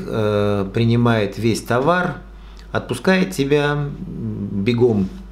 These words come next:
на трамвайчик, э, домой, помыться, перекусить, и по новой начинается день. И вот так вот, э, получалось, что ночь через ночь приходилось работать. Ну, конечно, когда,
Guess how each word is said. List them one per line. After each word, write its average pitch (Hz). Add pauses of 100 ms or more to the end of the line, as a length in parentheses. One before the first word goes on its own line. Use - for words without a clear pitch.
(140)
на 107
трамвайчик, 147 (1000)
э, 101
домой, 143
помыться, 143
перекусить, 120
и 190
по 135
новой 135
начинается 107
день. 98
И 127
вот 143
так 135
вот, 113 (240)
э, 101
получалось, 113
что 101 (880)
ночь 131
через 120
ночь 151
приходилось 113
работать. 104 (280)
Ну, 139
конечно, 131
когда, 120